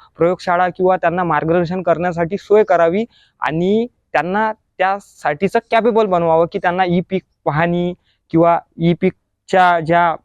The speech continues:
योजना आहे, त्याविषयी त्यांना माहिती मिळावी. यासाठी म्हणून आम्ही हा जो शे-, पूर्ण जो देखावा आहे, हा आम्ही शेतकऱ्याची व्यथा मांडण्यासाठी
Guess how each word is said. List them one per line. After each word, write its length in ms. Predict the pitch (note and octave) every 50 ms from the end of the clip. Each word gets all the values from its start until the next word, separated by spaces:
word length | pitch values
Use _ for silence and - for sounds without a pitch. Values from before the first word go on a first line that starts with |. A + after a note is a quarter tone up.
| _ - -
योजना 360 | F3+ F3 F3+ E3 F3 F#3 F#3
आहे, 140 | G3 F3+ F3
त्याविषयी 520 | - F3+ F3 E3+ E3+ D#3+ - - F3 F3+
त्यांना 240 | F3 E3 E3 F3 G#3
माहिती 320 | G#3 G#3 G#3+ G#3 - G#3+
मिळावी. 340 | F#3+ F3 D#3+ D3 C#3+ C#3 C3 - _ _ _ _ _ -
यासाठी 380 | C#3+ D#3+ F3 E3+ - F3 E3+ G3
म्हणून 260 | F#3 F3+ F3+ F#3 F3+
आम्ही 200 | F3 E3+ F#3 F#3
हा 140 | E3+ F3 F3
जो 120 | D#3+ F#3
शे-, 200 | F#3 - - D#3 - _ -
पूर्ण 240 | E3+ D#3+ E3+ F3
जो 140 | F3+ F3 F#3+
देखावा 460 | E3+ D#3 D#3 - - F3+ F3+ F#3+ F#3+
आहे, 240 | F#3 F3+ F3+ F#3+ E3+
हा 360 | C3+ - - - D#3+ F3 F#3
आम्ही 220 | F#3 E3 E3+ F#3+ G#3
शेतकऱ्याची 580 | - - D#3+ - _ - E3+ E3+ E3+ - G3
व्यथा 260 | F#3 E3 D#3+ - F3+ F3
मांडण्यासाठी 580 | E3 D#3 D#3+ E3 F3 E3 E3 E3 D#3+ F#3 F#3+